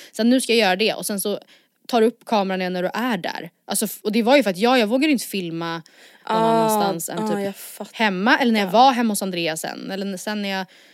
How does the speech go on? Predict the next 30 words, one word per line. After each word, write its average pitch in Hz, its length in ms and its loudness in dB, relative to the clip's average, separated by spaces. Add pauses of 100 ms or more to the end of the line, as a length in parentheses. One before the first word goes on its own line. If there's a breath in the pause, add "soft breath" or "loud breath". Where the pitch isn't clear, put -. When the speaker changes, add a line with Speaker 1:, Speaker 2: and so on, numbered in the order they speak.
(120)
Speaker 1:
alltså, - 200 -6
satt 226 240 -6
i 220 40 0
bi-, 220 240 -2
äh, 214 120 0
möjligtvis 247 440 2
när - 40 -6
jag - 40 -4
satt 190 140 -6
i 185 60 -6
bilen. 180 400 -6
Men 190 300 -4 (300)
i 226 100 -2
övrigt 214 260 0
så - 80 -4
Speaker 2:
Men 269 100 4
det - 20 4
är - 20 4
Speaker 1:
jag 320 40 6
Speaker 2:
också - 120 -4
Speaker 1:
tyckte, 262 80 -6
Speaker 2:
så, 254 60 0
Speaker 1:
jag 208 80 -6
tyckte 202 200 -6
det 190 80 -2
Speaker 2:
alltså, 185 200 -4
Speaker 1:
var 202 80 -4
så 202 40 -4
jävla 202 480 -4
pinsamt. 165 520 -10